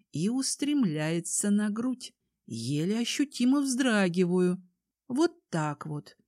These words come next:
Ни «здравствуйте», ни «как дела», может, хоть кофе попьём. Но нет же,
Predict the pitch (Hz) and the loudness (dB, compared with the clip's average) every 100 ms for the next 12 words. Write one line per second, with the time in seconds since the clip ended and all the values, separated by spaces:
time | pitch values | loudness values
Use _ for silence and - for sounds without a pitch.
0 | - 381 339 170 147 139 196 269 262 - | 2 6 6 6 0 -2 0 2 2 0
1 | - 240 247 - 240 233 - - 349 359 | -2 0 0 2 0 0 -2 2 4 4
2 | 170 160 147 143 156 151 185 254 254 247 | 2 -2 -4 -4 -4 -2 0 2 2 0
3 | - - 269 349 220 - - 151 - - | -4 -2 4 6 4 2 -2 -8 -8 -2
4 | 185 277 254 240 226 220 220 214 220 214 | 2 4 2 -2 -2 -2 0 2 4 2
5 | 202 _ _ _ 349 349 330 226 240 233 | -2 _ _ _ 4 6 8 8 6 4
6 | 208 190 | 2 0